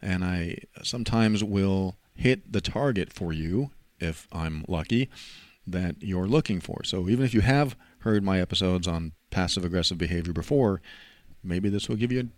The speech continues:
a, a different angle that'll help. So this person wrote,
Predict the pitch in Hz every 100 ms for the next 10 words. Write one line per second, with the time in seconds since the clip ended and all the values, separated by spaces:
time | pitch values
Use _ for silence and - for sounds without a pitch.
0 | - 113 120 131 127 180 143 80 82 87
1 | 92 101 170 - - - - - - -
2 | - - 113 110 101 - - - 135 -
3 | 135 123 107 98